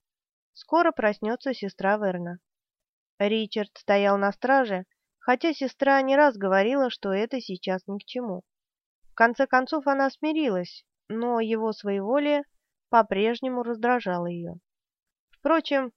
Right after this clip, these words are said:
в последнее время её вообще всё раздражало.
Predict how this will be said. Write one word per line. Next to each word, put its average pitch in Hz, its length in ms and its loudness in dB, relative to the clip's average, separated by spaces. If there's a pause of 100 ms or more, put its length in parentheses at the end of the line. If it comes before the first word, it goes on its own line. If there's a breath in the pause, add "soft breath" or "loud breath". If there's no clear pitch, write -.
(120)
в - 20 -16
последнее 226 600 0
время 202 500 0
её 220 180 -2
вообще 214 400 0
всё 185 240 -4
раздражало. 185 840 -4